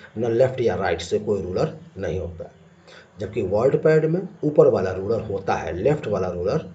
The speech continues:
नहीं होता। तो first difference हो गया। Second difference,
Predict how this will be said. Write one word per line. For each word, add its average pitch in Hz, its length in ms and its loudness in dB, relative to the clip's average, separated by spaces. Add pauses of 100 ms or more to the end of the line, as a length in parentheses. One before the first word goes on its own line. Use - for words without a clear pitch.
(100)
नहीं 87 240 -6
होता। 85 280 -10
तो - 120 -10
first - 280 -4
difference - 380 -10
हो 73 80 -6
गया। - 220 -14 (640)
Second - 460 -2
difference, 123 460 -2